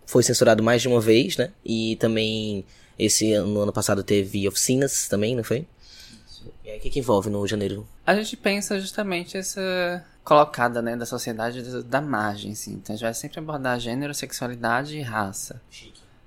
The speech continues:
Speaker 2: Tudo que tá relacionado, né? Então, a gente vai trazer as questões, a gente pensa, né, em relação à curadoria, e eu falo como curadora do festival,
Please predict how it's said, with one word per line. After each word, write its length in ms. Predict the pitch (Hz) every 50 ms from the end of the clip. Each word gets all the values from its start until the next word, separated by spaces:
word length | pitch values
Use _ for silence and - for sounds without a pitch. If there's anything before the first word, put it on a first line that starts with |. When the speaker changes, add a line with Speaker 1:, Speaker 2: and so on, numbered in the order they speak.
| _ _ _ _
Speaker 2:
Tudo 240 | - 127 123 127 127
que 140 | - - -
tá 480 | - - 131 127 127 127 127 131 127
relacionado, 920 | 120 123 123 117 123 120 - - - 131 135 127 113 107 104 101 101 104 98
né? 280 | 104 107 113 117 113
Então, 240 | 110 110 - 113 113
a 40 | 113
gente 220 | 110 113 110 110 -
vai 120 | - 120
trazer 260 | 120 - 131 123 117 117
as 120 | 113 -
questões, 440 | - 117 117 - 120 113 113 - - - - - - - -
a 80 | - 117
gente 180 | 117 - - - _ _ _ _
pensa, 420 | - 117 120 135 156 156 - 135 123
né, 140 | 120 120
em 40 | 123
relação 280 | 127 117 113 - - 117
à 20 |
curadoria, 580 | - - 113 107 104 110 107 107 113 127 147 135
e 80 | 120
eu 100 | 110 110
falo 260 | - - 123 110 110 107
como 260 | - 113 120 143 143
curadora 420 | - 131 117 117 107 110 107 107
do 80 | 107 107
festival, 720 | - 110 - - 113 107 110 107 113 139 160 156 143